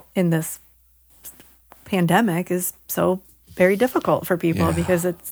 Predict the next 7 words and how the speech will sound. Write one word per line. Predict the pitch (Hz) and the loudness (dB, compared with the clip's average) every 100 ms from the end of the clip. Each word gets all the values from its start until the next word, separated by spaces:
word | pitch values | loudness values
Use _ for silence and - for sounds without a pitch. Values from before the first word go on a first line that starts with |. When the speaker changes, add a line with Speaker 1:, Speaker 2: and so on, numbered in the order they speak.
| - - | -18 -6
Speaker 1:
literally | 185 190 202 214 | 0 2 2 2
goes | 214 220 | 0 0
against | 220 233 226 | 0 -2 0
our | 233 | 0
nature. | 285 349 - - - | -2 -4 -6 -8 -6
Speaker 2:
Mm-hmm. | 120 110 90 98 98 85 67 - _ - | -4 -4 -4 -4 -2 -4 -6 -14 _ -6
Mm-hmm. | 120 90 87 98 90 | -6 -4 -4 -2 -2